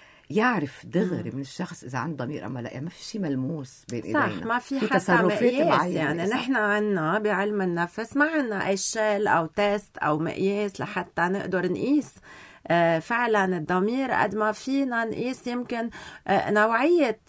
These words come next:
Speaker 2: الشخصية وقد إيه هالشخصية ممكن يكون عندها مراجعة لذات، وعي للاضطراب أو ما في وعي بالمرة. يعني هون منشوف، ولكن بعشرتنا للناس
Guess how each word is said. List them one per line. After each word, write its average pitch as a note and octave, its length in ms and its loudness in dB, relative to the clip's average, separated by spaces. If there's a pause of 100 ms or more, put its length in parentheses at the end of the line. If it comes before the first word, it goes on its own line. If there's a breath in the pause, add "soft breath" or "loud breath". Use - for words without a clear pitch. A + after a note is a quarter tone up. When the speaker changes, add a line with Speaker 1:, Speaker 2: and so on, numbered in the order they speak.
(140)
Speaker 2:
الشخصية A#3+ 1000 0
وقد G#3+ 320 0
إيه C#4 200 4
هالشخصية B3+ 640 0
ممكن A3+ 420 -2
يكون G3 280 -2
عندها F3+ 420 0
مراجعة E3+ 640 0
لذات، D#3+ 480 -4
وعي G3 480 2 (320 loud breath)
للاضطراب E3 1300 2
أو C#3+ 200 2
ما F3 140 0
في G3 260 -2
وعي G3 300 2
بالمرة. F#3 720 0 (320 loud breath)
يعني F3 340 2
هون A#3 300 0
منشوف، G3 500 -2
ولكن G3+ 480 0
بعشرتنا F#3+ 760 -2
للناس F3+ 600 0